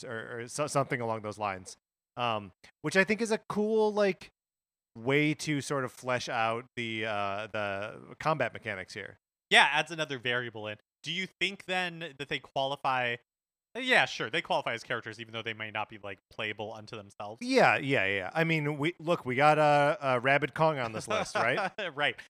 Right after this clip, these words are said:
Speaker 2: There is something, um, 'cause, like, the Lumas in the Super Mario Galaxy game, I don't really think of them as having any personality at all.
Speaker 1: Yeah, I mean, there, there are a few, like, separate Lumas, right? Like,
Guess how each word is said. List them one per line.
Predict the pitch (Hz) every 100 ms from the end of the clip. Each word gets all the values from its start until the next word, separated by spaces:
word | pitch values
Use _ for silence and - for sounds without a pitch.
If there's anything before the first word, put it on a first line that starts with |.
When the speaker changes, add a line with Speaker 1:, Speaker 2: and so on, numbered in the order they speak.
| _
Speaker 2:
There | 185 240
is | 269
something, | 294 285 254 202 - _ _ _ -
um, | 165 156 151 143 131 117 107 _ _ _ _ _ _ _ _ _ _ _ _
'cause, | 214
like, | 208 156
the | 135
Lumas | 175 202 247 240 180 175
in | 170 147 143 135 _ -
the | 139
Super | 127 147 151
Mario | 135 123
Galaxy | 113 113 113 127
game, | 117 110 -
I | 151
don't | 185
really | 180 151 -
think | 160
of | 151
them | 135 120
as | 117 -
having | 120 117 113 -
any | 123
personality | 117 117 - 107 104 101
at | 101
all. | 120 110 90 - _ _ _ - _ _ -
Speaker 1:
Yeah, | 170 240 233
I | 185
mean, | 185 185
there, | 190 196
there | 160 190
are | 190 220
a | -
few, | - 165 160
like, | 151 127 -
separate | - - 147 143 110 - _ _ _ _
Lumas, | 127 127 113 95 95 101
right? | 117 113 123
Like, | 135 123 117